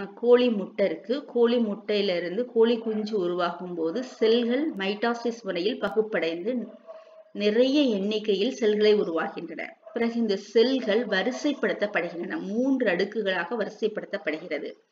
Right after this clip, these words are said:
வெளியில் காணப்படும் அடுக்கிற்கு புறப்படை என்று பெயர், நடுவில் காணப்படும் இ-, அடுக்கிற்கு இடைப்படை என்று பெயர்,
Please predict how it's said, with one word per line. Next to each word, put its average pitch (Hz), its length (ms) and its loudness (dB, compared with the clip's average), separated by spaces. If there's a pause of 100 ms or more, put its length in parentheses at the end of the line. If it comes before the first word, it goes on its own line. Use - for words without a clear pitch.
(540)
வெளியில் 269 400 4
காணப்படும் 214 560 0
அடுக்கிற்கு 180 460 -4
புறப்படை 202 540 2
என்று 175 300 -4
பெயர், 190 300 -2
நடுவில் 220 440 0
காணப்படும் 190 580 -4
இ-, 165 240 -6
அடுக்கிற்கு 185 480 -6
இடைப்படை 190 540 -2
என்று 170 260 -8
பெயர், 180 340 -2